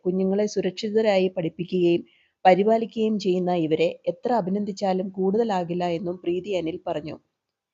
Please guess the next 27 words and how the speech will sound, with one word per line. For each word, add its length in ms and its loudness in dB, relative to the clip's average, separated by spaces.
ഇലഞ്ഞി 300 4
ഗ്രാമപഞ്ചായത്ത് 800 0
ഹാളിൽ 300 4
ചേർന്ന 340 2
ഉദ്ഘാടന 500 -2
യോഗത്തിൽ 520 -4
പഞ്ചായത്ത് 460 4
വൈസ് 300 0
പ്രസിഡന്റ് 480 0
ഷേർലി 460 2
ജോയ് 380 -2
അധ്യക്ഷത 380 -2
വഹിച്ചു. 380 -2
ക്ഷേമകാര്യ 640 0
സ്ഥിരം 340 -2
സമിതി 300 -4
അധ്യക്ഷ 360 -2
ജിനി 400 0
ജിജോയ് 420 0
സ്വാഗതം 600 -6
ആശംസിച്ച 460 -10
യോഗത്തിൽ 480 0
സ്ഥിരം 360 0
സമിതി 460 -4
അധ്യക്ഷന്മാരായ 800 0
മോളി 320 0
എബ്രഹാം 520 -2